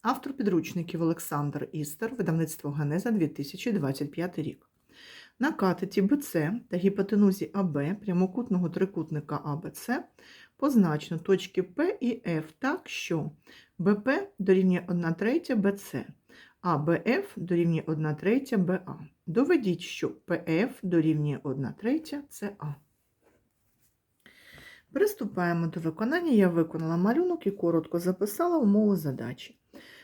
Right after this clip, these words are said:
На катеті Б Ц і гіпотенузі А Б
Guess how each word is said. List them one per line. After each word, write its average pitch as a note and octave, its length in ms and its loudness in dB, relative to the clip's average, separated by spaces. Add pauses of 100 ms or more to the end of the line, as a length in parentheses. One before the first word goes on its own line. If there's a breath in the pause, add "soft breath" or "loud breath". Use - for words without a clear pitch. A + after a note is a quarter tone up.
(140 loud breath)
На B3+ 140 6
катеті E3 560 0
Б E3 180 4
Ц D#3+ 480 -2 (200)
і F#3 80 2
гіпотенузі F3 1000 2
А E3+ 120 -2
Б D3+ 440 0